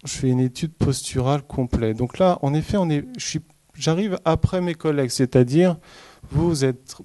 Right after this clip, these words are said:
préventeur. Moi, les gens viennent me voir. C'est des motifs de consultation. Ils viennent me voir parce qu'ils ont mal déjà. Ils ont déjà des, des troubles, des pathologies, soit en début, soit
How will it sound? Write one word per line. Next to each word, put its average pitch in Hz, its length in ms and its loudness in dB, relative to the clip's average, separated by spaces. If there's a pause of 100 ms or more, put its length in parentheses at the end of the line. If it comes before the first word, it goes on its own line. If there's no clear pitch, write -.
(120)
préventeur. 127 760 -4
Moi, 165 260 4
les 156 100 2
gens 175 180 -2
viennent 160 440 2
me 151 100 6
voir. 127 380 2
C'est - 160 -6
des 117 100 0
motifs 165 260 2
de 156 80 -2
consultation. 131 540 -2
Ils 120 60 0
viennent 170 200 2
me 180 60 4
voir 185 220 4
parce - 180 -2
qu'ils 139 260 -8
ont 147 80 -4
mal 120 380 -2 (160)
déjà. 110 500 -4 (460)
Ils 117 180 -4
ont 113 80 0
déjà 143 480 4 (400)
des, 120 440 2
des 107 200 -2
troubles, 143 540 -2 (520)
des 120 120 -2
pathologies, 123 680 0
soit 165 680 2 (800)
en 117 120 2
début, 113 340 0 (400)
soit 147 760 2